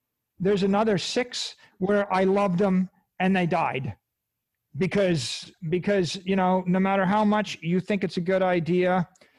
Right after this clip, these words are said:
the world has a different view. It's a harsh world out there. And so you gotta be humble in your approach to this and figure out what it is that you love so passionately that you can't let go of,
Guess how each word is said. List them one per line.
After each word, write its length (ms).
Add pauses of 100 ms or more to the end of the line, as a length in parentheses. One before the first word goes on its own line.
(300)
the 80
world 300
has 180
a 40
different 560
view. 520 (440)
It's 180
a 60
harsh 360
world 300
out 240
there. 320
And 260
so 220
you 280
gotta 320
be 220
humble 680 (840)
in 460
your 280
approach 440
to 100
this 460
and 220 (800)
figure 320
out 180
what 240
it 120
is 260
that 140
you 260
love 560
so 240
passionately 880
that 140
you 120
can't 340
let 280
go 260
of, 340